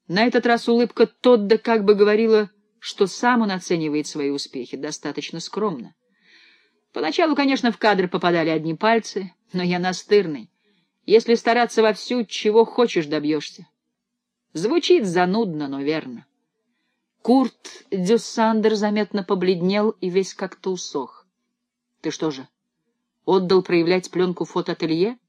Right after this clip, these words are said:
"Чего?" Тот не сразу сообразил, а сообразив, презрительно скривился. "Вот еще, что я, придурок? У отца есть темная комната, я с десяти лет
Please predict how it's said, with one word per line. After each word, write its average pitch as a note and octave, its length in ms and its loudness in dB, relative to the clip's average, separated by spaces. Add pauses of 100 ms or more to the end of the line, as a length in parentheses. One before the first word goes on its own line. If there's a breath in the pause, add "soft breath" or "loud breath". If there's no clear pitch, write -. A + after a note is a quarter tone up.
(200)
"Чего?" C#4+ 640 -2 (340)
Тот E3+ 260 -2
не F3 120 -2
сразу E3 340 -2
сообразил, E3 520 -2
а D#3 60 -4
сообразив, D3+ 460 -6
презрительно D3 540 -4
скривился. C#3 680 -8 (440)
"Вот E3+ 320 -2
еще, - 440 -12
что - 260 -4
я, C#3 80 -6
придурок? D#3+ 680 -2 (420 soft breath)
У - 60 -8
отца A#3 300 0
есть A3 200 4
темная G3+ 320 2
комната, D#3+ 460 0
я D3+ 160 -2
с D3 40 -4
десяти D#3 320 -4
лет E3 280 -2